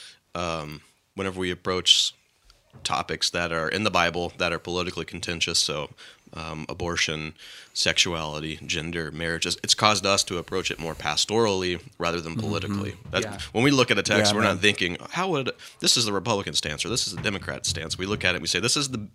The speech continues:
Speaker 1: the Bible stance." And so some of you are not in line with the scriptures, so we wanna pastor you and help you to live out the ethics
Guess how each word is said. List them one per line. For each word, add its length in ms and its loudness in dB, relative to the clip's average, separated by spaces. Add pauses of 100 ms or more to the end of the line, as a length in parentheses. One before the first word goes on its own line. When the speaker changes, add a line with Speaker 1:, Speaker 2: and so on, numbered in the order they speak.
(160)
Speaker 1:
the 120 0
Bible 380 6
stance." 460 2
And 100 -12
so 220 0 (240)
some 300 4
of 160 4
you 360 2 (340)
are 120 2
not 260 4
in 160 0
line 280 0
with 80 -8
the 80 -4
scriptures, 480 0
so 140 4
we 100 2
wanna 260 0
pastor 480 0
you 160 -4
and 120 -4
help 220 -2
you 120 -2
to 160 0
live 220 0
out 180 -2
the 200 -4
ethics 400 0